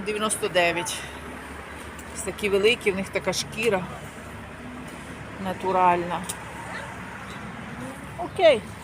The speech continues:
Новий товар привезли. Ідемо, йдемо гуляти.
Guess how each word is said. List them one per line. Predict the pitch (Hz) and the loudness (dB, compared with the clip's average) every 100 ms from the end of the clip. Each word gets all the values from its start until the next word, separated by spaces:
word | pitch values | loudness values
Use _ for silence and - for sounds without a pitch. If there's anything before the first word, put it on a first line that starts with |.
| - - - - - - - - 202 | -12 -12 -12 -12 -12 -14 -14 -8 0
Новий | 202 214 | 4 4
товар | 202 196 180 | 8 6 6
привезли. | 175 170 180 190 208 - - - - - - - - - - - - - - - - - - | 0 0 0 0 -6 -8 -12 -12 -12 -12 -12 -12 -10 -10 -10 -10 -12 -10 -10 -10 -10 -10 -6
Ідемо, | 247 214 208 208 202 - - - | 2 6 8 6 -4 -10 -12 -6
йдемо | 202 208 202 | -2 0 0
гуляти. | 196 165 180 | 2 2 2